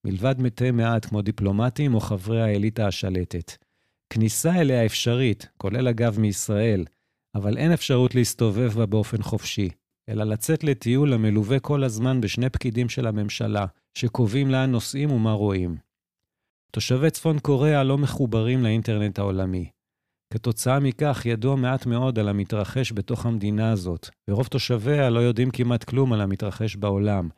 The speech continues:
מלבד מה שמשודר בשופרות התקשורת של צפון קוריאה, שכמובן זורעת הרבה פייק ניוז ותעמולה.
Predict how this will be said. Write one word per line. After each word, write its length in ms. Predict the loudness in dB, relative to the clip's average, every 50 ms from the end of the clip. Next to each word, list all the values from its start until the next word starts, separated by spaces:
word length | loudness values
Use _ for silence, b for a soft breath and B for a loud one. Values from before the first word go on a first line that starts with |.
| _ _ _ _ _ _ -4
מלבד 380 | -2 0 2 2 2 2 2
מה 100 | 2 0
שמשודר 720 | 2 2 0 0 0 0 -2 -4 -2 0 0 2 2 2 2
בשופרות 580 | 0 -2 -2 -4 -4 -4 -4 -2 -2 0 0 -2
התקשורת 640 | -2 -2 -4 -6 -6 -4 0 2 2 4 2 2 0
של 100 | -2 -6
צפון 300 | -6 -6 -4 -2 -2 -2
קוריאה, 480 | 0 0 0 2 2 4 4 4 2 0 -2 _ _ _ _ _ _ _ -10
שכמובן 580 | -8 -6 -2 0 0 0 2 2 2 2 2
זורעת 520 | 4 2 2 4 4 4 4 4 2 2 2
הרבה 340 | 0 0 2 2 2 0 0
פייק 360 | 0 0 0 0 0 0 0
ניוז 300 | 2 2 2 2 2 0
ותעמולה. 640 | -2 -2 -2 -2 0 0 0 2 2 2 0 -2